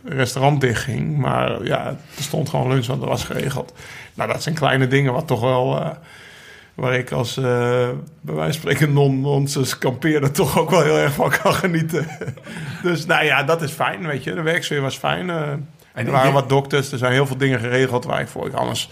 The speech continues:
Speaker 1: ja, anders, eh, in Alkmaar naar het ziekenhuis moest. Of nog, eh, de ploegpresentatie was bij wijze van spreken ook daar. En de foto's waren ook daar. Dus dat werd allemaal op één rustdag opgelost. Ja, en dat scheelt bij elkaar, alles bij elkaar toch wel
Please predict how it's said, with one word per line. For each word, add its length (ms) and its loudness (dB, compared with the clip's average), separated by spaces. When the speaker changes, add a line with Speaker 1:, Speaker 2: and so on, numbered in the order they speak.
Speaker 1:
ja, 240 0
anders, 380 -2
eh, 120 0
in 100 -2
Alkmaar 280 0
naar 80 0
het 100 -2
ziekenhuis 460 0
moest. 320 2
Of 140 -6
nog, 220 -2
eh, 200 2
de 80 -4
ploegpresentatie 720 0
was 120 0
bij 140 0
wijze 100 2
van 100 -2
spreken 240 0
ook 140 2
daar. 320 4
En 120 2
de 60 4
foto's 380 2
waren 240 2
ook 160 2
daar. 220 2
Dus 100 0
dat 140 -2
werd 180 -2
allemaal 240 2
op 140 0
één 240 2
rustdag 340 2
opgelost. 640 -4
Ja, 300 2
en 60 -4
dat 160 -2
scheelt 440 -2
bij 120 2
elkaar, 380 2
alles 200 4
bij 100 4
elkaar 240 2
toch 160 -2
wel 400 0